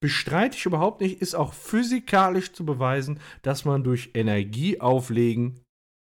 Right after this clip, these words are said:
äh, du-, durch Hand auflegen Energie übertragen kann.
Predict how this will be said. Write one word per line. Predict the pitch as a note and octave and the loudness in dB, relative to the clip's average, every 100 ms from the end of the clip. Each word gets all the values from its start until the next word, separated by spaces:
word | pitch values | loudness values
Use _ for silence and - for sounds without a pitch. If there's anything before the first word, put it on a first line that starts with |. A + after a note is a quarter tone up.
| _ | _
äh, | C3 | 0
du-, | C3+ C3 | 2 2
durch | B2+ C3 | 0 2
Hand | D#3 F#3 | 0 2
auflegen | C#3+ B2+ C3 A#2+ | 0 0 -2 0
Energie | C#3+ B2+ C#3 | 0 0 -2
übertragen | E3 A2 - F2+ F2 | -2 -2 -4 -8 -8
kann. | - F#2 | -8 -10